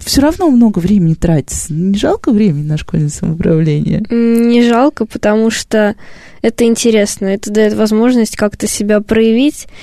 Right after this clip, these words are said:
Speaker 2: и уже когда ты пойдешь в институт, ты пойдешь не просто там человеком, который вот сидел за партой и отвечал, и ничего не делал, а ты уже как своеобразно готов к взрослой жизни, к каким-то активностям,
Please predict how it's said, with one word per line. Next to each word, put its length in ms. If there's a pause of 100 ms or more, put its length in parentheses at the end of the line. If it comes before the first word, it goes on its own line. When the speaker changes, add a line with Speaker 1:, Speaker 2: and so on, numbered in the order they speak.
(180)
Speaker 2:
и 80
уже 160
когда 280
ты 120
пойдешь 360
в 40
институт, 420
ты 100
пойдешь 380
не 100
просто 360
там 180
человеком, 340
который 240
вот 100
сидел 360 (360)
за 160
партой 680
и 20
отвечал, 640 (360)
и 220
ничего 320
не 140
делал, 360
а 100
ты 140
уже 160
как 140 (460)
своеобразно 580
готов 500
к 120
взрослой 400
жизни, 340
к 60
каким-то 380
активностям, 840